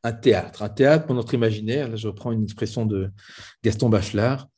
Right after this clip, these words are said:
Et donc, on peut y voir ce qu'on veut. Donc, la question que je vous posais est très simple. La question est simple, la réponse ne l'est pas.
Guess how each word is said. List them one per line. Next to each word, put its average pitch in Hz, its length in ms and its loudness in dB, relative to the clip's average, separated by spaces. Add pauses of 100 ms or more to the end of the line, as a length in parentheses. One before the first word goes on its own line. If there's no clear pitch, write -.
(280)
Et 113 40 0
donc, 139 160 4
on 113 60 4
peut 151 320 6
y 135 100 -2
voir 127 240 4
ce - 120 0
qu'on 113 180 -2
veut. 90 160 -6
Donc, 120 180 -8
la - 180 -2
question 180 200 2
que 202 80 6
je 147 40 6
vous 139 80 2
posais 139 200 6
est 156 60 6
très - 120 -2
simple. 170 400 -6 (2250)
La - 60 -12
question 147 280 2
est 95 60 2
simple, 95 260 -4
la 90 80 -2
réponse 101 340 0
ne 95 60 0
l'est 101 80 2
pas. - 280 -6